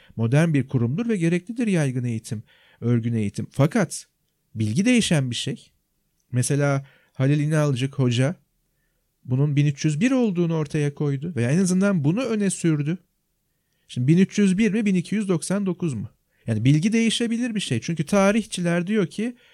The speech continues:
şu ana kadarki verilerimiz bize bin iki yüz doksan dokuzu işaret ediyordu.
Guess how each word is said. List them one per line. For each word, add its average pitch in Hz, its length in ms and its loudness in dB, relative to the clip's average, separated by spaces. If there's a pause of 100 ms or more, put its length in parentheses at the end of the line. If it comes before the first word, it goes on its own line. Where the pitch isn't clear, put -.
(160)
şu - 220 0
ana 208 220 4
kadarki 165 680 0
verilerimiz 147 840 2
bize 139 240 -2
bin 147 100 2
iki 170 200 -4
yüz 180 160 -2
doksan 180 420 -2
dokuzu 185 300 -6
işaret 139 460 -2
ediyordu. 113 520 -2